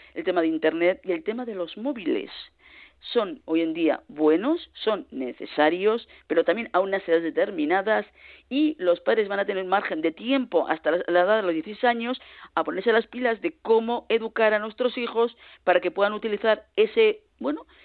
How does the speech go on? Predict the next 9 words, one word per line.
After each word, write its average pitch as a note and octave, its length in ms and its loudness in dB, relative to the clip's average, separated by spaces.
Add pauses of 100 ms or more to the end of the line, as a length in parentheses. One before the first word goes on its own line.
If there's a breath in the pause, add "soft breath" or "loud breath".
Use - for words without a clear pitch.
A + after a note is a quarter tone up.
ese G#3 220 -6
móvil G#3+ 360 -4
hoy G3+ 140 0
en G#3 140 -6
día, B3 200 2
esa F3 280 -2
internet, G3+ 480 -2 (160 loud breath)
esas G3 260 -10
tablets, B3 400 2